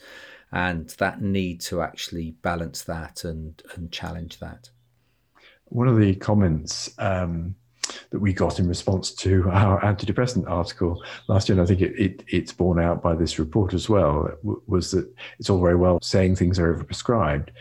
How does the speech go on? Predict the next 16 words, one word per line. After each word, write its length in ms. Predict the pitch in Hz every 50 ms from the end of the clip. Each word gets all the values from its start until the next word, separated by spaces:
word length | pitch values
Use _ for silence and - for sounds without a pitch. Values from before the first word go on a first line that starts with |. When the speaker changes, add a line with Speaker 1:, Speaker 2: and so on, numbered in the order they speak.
| - - - - _ _ - - _
Speaker 2:
but 100 | - 113
if 100 | 113 101
there's 140 | 104 98 101
a 60 | 104
lack 280 | 104 113 120 117 117 -
of 100 | 104 92
viable 420 | 107 107 104 101 101 95 95 87
alternatives, 760 | 87 90 87 - - 117 107 101 92 - - - - - - - _ _ _ _ _ _ _ _ _ _ -
you 80 | 98
know, 80 | - -
what's 400 | - - 98 95 92 - - -
a 40 | 87
doc 360 | 76 76 87 82 - - -
supposed 340 | - - - 87 90 - -
to 80 | 78 73
do? 320 | 98 101 90 - 69 -